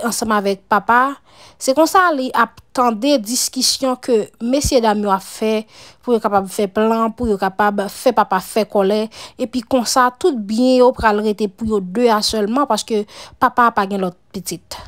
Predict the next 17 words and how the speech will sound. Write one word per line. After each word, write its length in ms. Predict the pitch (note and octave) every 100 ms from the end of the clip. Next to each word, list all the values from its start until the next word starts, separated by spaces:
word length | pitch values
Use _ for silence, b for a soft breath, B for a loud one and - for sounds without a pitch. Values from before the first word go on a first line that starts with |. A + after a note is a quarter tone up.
| - _ b b b b
Jèn 220 | A3+ A#3+
demwazèl 380 | A#3+ A#3 A#3+ A#3
ki 140 | B3
ret 80 | A#3
nan 80 | A#3+ A3+
kay 120 | A3+
la, 140 | A3+
pran 160 | A3 A#3+
telefòn, 460 | A#3+ A#3 - A3+ A3+
ni 160 | C#4+ C4+
ap 120 | G3+
filme 360 | - A#3 A3+ A3 A3
tout 160 | D#4 -
sa 140 | - A3
y 60 | G#3
ap 140 | G3
di, 380 | F3+ A3 A3+